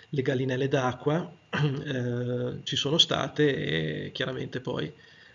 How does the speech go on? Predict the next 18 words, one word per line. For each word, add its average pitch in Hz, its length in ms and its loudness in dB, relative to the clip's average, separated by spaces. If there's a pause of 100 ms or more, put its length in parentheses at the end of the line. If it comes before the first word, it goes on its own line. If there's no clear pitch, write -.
(160)
molte 139 320 4
di 143 80 6
queste 135 280 2
sono 123 140 0
state 123 280 -4
predate. 117 600 -4 (520)
Ehm, 117 760 -4 (1300)
c'è - 100 2
il 123 120 0
tema, 135 460 4 (320)
eh, 135 120 -6
il 120 220 -6
tema 127 200 -2
de-, 120 220 -4 (280)
eh, - 440 -14
delle 120 260 -4
specie 151 300 6
esotiche, 160 840 4